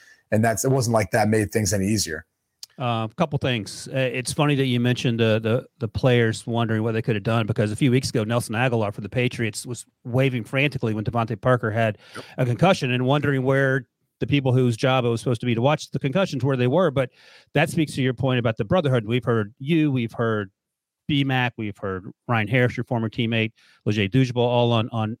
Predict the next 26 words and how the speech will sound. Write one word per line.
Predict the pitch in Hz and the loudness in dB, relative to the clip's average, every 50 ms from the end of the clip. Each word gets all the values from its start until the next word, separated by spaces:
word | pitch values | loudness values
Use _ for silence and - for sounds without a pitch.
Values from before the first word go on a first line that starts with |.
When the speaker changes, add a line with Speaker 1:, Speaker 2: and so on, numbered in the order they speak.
| _ _ - | _ _ -10
Speaker 2:
on | 113 104 | -10 -8
C | - - | -6 -4
B | 117 151 190 | -2 0 2
S | 175 147 - - | 2 2 0 0
talk | - 147 139 147 139 - | 0 2 2 2 2 0
about | 143 131 127 127 120 - _ _ _ _ _ _ _ _ - | 0 0 0 0 -2 -4 _ _ _ _ _ _ _ _ -8
the | 123 | -6
brotherhood | 113 107 - 170 196 220 202 160 160 151 139 | -6 -2 0 2 2 2 2 2 2 2 2
aspect | 143 151 165 - - 120 - - | 2 0 0 0 -2 -2 -2 -2
of | 117 117 | -2 -2
it. | |
And | 123 | -2
I | 123 | -2
think | - 190 170 175 | -2 -2 -2 -2
one | 190 196 | -2 0
of | 190 175 | 0 0
the | 185 170 160 143 - _ - - - - - _ _ - | 0 0 0 -2 -4 _ -16 -20 -20 -20 -20 _ _ -2
important | 147 135 - - 226 233 202 - | -2 0 2 4 2 2 2 0
takeaways | - 175 151 - 151 139 139 131 | -2 -2 0 0 2 0 0 0
for | - 139 123 | 0 -4 -2
people | - 151 135 120 - 127 123 120 - | 0 0 0 2 2 2 0 0 0
is, | 139 131 131 127 127 139 | 0 2 2 2 2 0
is | - 139 131 110 - | 0 -2 -2 -2 0
that | - 139 139 123 113 | 0 0 0 0 2
this | 175 220 226 - | 2 2 2 2
is | 320 285 226 180 - | 0 0 0 -2 -6